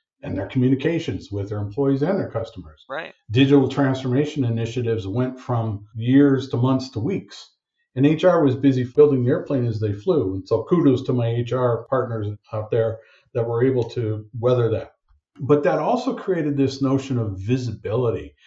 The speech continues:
Speaker 1: The, the, what do I have? What do I want? What do I need? And I think it, it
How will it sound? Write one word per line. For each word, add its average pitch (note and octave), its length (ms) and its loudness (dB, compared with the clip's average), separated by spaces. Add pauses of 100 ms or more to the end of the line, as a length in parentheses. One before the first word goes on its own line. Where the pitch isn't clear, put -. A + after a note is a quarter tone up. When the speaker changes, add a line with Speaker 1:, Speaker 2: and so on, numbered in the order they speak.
(260)
Speaker 1:
The, A#2 440 -2
the, A2+ 420 2
what D3 120 8
do F3+ 120 4
I D#3+ 80 -2
have? C3+ 300 -2
What C3 80 -2
do B2+ 140 -2
I B2 60 -2
want? A#2+ 320 -4
What A2+ 120 -2
do G#2 140 -2
I G2+ 100 -4
need? B2 360 -2 (280)
And C3 140 -2
I B2+ 60 2
think D3+ 320 -6 (500)
it, C3+ 200 -2 (240)
it B2 240 -2